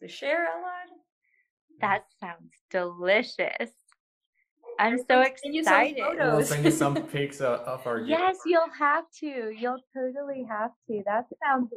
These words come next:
Speaker 2: wonderful.
Speaker 1: And you too, we want to share, like, everything we are doing because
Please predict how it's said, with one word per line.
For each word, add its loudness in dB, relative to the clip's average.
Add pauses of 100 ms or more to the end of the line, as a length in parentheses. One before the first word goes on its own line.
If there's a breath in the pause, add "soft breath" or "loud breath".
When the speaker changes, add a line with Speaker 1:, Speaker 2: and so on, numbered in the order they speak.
Speaker 2:
wonderful. -6
Speaker 1:
And -6
you 2
too, -2
we -4
want -4
to -2
share, 0 (400)
like, -2 (640)
everything 0
we 4
are 6
doing -2
because 0